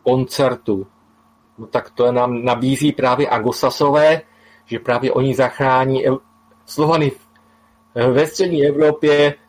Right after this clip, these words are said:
před, eh, před, eh, ruskou hamižností, že nás tady chtějí dobít a po-, a,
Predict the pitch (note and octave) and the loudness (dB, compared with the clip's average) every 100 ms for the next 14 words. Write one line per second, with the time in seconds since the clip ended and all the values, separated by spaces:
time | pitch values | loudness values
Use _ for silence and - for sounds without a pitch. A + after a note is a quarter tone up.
0 | _ _ - - C3+ - - A2 G#2+ G2+ | _ _ -10 -2 -2 -2 -12 -6 -4 -4
1 | G2 F#2+ F#2+ - C3 - - _ _ _ | -4 -6 -10 -4 -4 -4 -20 _ _ _
2 | - G2 F#2+ F#2 _ _ _ _ _ _ | -12 -10 -10 -12 _ _ _ _ _ _
3 | _ _ _ _ _ _ _ _ C#3+ F3 | _ _ _ _ _ _ _ _ -2 0
4 | - - D3+ B2 C3 C#3+ D3+ D3 C#3+ - | -4 0 2 2 2 0 0 0 -2 0
5 | C#3+ C3 C#3 C3+ B2+ C3+ C3 B2+ - C3 | -2 0 0 0 0 0 0 -2 -2 -2
6 | A#2 B2+ A#2 A#2+ A#2+ A2+ A2 - G#2+ G2+ | 0 0 0 -2 0 -2 -4 -4 -4 -4